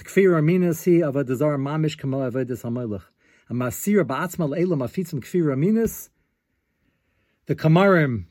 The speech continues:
K G B, Kamarim of the Galachim, it doesn't make a difference who's coming to get them, to hand them over and to cooperate, the aid and abet, Asurim and Atera. And the Chafetz Chaim gives an example, and he says, "I don't understand. There are parents that are doing it."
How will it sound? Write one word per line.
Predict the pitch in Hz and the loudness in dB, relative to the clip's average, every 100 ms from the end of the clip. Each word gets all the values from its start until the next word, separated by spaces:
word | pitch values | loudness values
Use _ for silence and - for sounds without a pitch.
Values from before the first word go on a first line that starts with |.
| _ | _
K | 170 170 | 2 4
G | 151 165 | 6 8
B, | 190 165 117 - _ _ _ - - _ | 8 6 2 -6 _ _ _ -4 -4 _
Kamarim | 120 139 147 | -12 -8 -6
of | |
the | 127 | -4
Galachim, | 143 160 147 113 | -2 -2 -2 -8
it | 104 | -6
doesn't | 131 | -6
make | 123 | -4
a | |
difference | 120 110 | -4 -4
who's | 147 113 | -6 -4
coming | 117 101 | -6 -4
to | 104 | -4
get | 107 | -4
them, | 139 139 - _ _ - - _ _ - | -6 -8 -12 _ _ -20 -20 _ _ -8
to | 117 | -2
hand | 135 165 165 | 2 4 4
them | 160 | 4
over | 170 180 143 131 | 4 4 2 -2
and | 117 | -4
to | |
cooperate, | 151 143 175 285 156 139 139 - | -6 -2 -2 2 2 4 2 -6
the | - | -8
aid | 117 147 | -4 -4
and | 139 | -4
abet, | 127 151 143 - - _ - | -2 2 2 -2 -14 _ -16
Asurim | 127 156 135 127 | -6 -2 0 0
and | 117 110 | -4 -6
Atera. | 120 101 87 _ - _ _ _ _ _ _ - - | -6 -6 -8 _ -20 _ _ _ _ _ _ -20 -6
And | 147 | -4
the | 143 | 0
Chafetz | 208 208 - | 2 0 0
Chaim | 208 196 180 | 0 2 2
gives | 139 190 202 160 | 6 6 6 2
an | 175 | 2
example, | 147 180 214 - 165 | 2 2 2 2 0
and | 156 | 2
he | 151 | 0
says, | 170 160 | 0 0
"I | 165 | 0
don't | 180 180 | 0 -2
understand. | 165 160 202 196 160 151 | -2 -2 0 0 0 0
There | 156 | -2
are | |
parents | 151 180 180 160 | -2 0 0 0
that | 160 | 0
are | |
doing | 135 202 185 | 4 4 4
it." | 175 180 | 0 -2